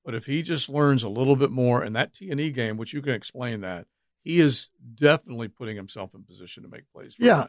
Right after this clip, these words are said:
Speaker 2: you know, the E T games, uh, you know, where the, where the, where the tackle goes up the field hard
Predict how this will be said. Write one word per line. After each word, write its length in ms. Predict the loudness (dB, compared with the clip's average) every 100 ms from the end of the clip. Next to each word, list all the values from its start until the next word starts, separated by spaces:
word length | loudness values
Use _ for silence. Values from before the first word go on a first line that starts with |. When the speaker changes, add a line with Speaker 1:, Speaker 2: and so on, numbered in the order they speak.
| -2
Speaker 2:
you 180 | 6 8
know, 140 | 8
the 180 | 8 6
E 120 | 6
T 220 | 8 6
games, 520 | 8 8 8 6 2 2
uh, 360 | 4 8 6 8
you 80 |
know, 120 | 8 8
where 200 | 8 8
the, 300 | 6 4 2
where 160 | 0 0
the, 200 | 0 -6 -10
where 160 | -8
the 160 | -6 -8 _ _
tackle 360 | 2 4 4 2
goes 280 | 6 6 4 2
up 200 | 0 0
the 100 | -6
field 340 | 0 0 0
hard 340 | 4 4 4